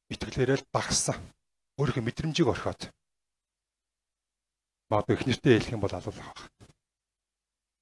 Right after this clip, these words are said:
Тийм үү? Бүх зүйлийг баруун хацартаа мэддэхгүй байж байгаа л чимээл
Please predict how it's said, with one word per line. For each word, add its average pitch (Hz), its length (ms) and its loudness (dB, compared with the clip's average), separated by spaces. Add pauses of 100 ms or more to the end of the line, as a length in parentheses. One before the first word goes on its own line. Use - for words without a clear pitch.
(120)
Тийм 98 160 -8
үү? - 400 -18
Бүх - 200 -10
зүйлийг 117 360 0 (720)
баруун 104 280 0
хацартаа 98 360 -8
мэддэхгүй - 480 -10
байж 98 160 -8
байгаа 92 200 -8
л - 80 -14 (1600)
чимээл 107 360 -4